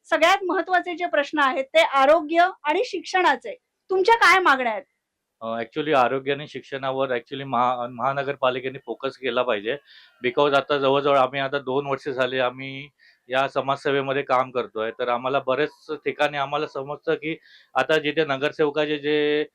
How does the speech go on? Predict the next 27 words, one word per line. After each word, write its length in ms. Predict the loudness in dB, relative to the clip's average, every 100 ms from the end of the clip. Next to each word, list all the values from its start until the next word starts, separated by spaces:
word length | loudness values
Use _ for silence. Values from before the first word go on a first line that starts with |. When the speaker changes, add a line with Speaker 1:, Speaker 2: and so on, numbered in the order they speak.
| _ _
Speaker 2:
इलेक्शन 420 | -2 -2 0 -2 0
आहे, 120 | -2
जे 60 |
पुढे 280 | -2 -2 0
ढकलले 420 | 0 0 -2 0
जात 100 | 0 -2
आहेत, 100 | -4 -6
तर 60 |
त्याच्यामुळे 600 | -4 -2 0 0 0 2
आपल्या 320 | 2 0 -2 -4
या 80 |
सामान्य 460 | -2 -2 -2 -4 -4
जनतेवर 420 | -4 -2 0 0
त्याचा 200 | 0 -2 -4
खूप 200 | -4 -4
इफेक्ट 260 | -2 -2
पडतोय. 360 | 0 -2 -4 -16 -16 _ _ _ _
Because 380 | -6 0 0 0
आता 220 | -4 -6 -8 -12 _
काही 240 | -2 -2
जरी 200 | -2 -2
बघायला 320 | -2 -2 -2 -2
गेलो, 260 | -4 -4
तर 120 | -4
लोकांना 440 | -4 -4 -2 -2 -2
काही 220 | -4 -4
शिक्षणासाठी 880 | -8 -10 -6 -4 -2 -2 -2 -2